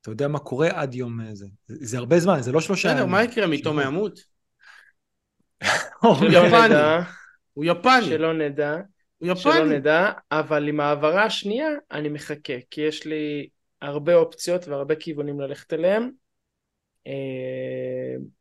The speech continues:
Speaker 3: Believe it or not, המחשבה הראשונה שלי הייתה להביא את אדרסון. כי
Speaker 1: אני
Speaker 3: בא
Speaker 1: כבר לא
Speaker 3: לי
Speaker 1: פוסל את זה, אתה יודע? אני כבר לא
Speaker 3: לשים
Speaker 1: פוסל
Speaker 3: אותו
Speaker 1: את זה.
Speaker 3: בשער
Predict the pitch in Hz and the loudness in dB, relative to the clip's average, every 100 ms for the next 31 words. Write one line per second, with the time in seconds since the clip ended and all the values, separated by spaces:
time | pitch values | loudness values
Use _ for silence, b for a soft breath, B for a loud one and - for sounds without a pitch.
0 | _ _ _ _ _ _ - 139 156 190 | _ _ _ _ _ _ -10 -2 2 4
1 | 220 240 180 165 185 180 180 - - - | 4 4 6 6 4 4 2 -18 -20 -12
2 | 147 147 - 151 170 170 165 151 156 180 | -8 -6 -4 2 4 4 0 -4 -2 -4
3 | 170 170 147 151 151 143 139 143 143 139 | 0 0 0 -2 -2 -2 -4 -6 -6 -2
4 | 151 151 185 190 196 _ _ _ _ _ | -2 -2 -4 -6 -8 _ _ _ _ _
5 | _ _ _ _ _ _ _ 147 147 160 | _ _ _ _ _ _ _ -2 2 6
6 | 165 180 185 180 131 117 117 143 233 - | 6 6 4 4 0 -4 -4 -2 -2 -6
7 | - 151 151 143 208 220 170 190 170 - | -6 -2 0 2 2 4 4 4 2 4
8 | 190 202 | 6 6